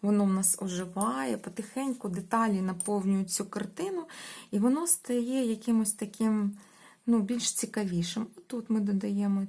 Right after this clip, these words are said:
теж якихось зелених штучок.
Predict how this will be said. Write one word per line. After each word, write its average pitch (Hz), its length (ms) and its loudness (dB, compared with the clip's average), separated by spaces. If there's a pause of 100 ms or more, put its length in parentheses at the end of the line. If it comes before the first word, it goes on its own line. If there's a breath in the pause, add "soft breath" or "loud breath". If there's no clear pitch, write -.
теж 202 360 -10
якихось 202 680 -14
зелених 202 640 -6
штучок. - 580 -18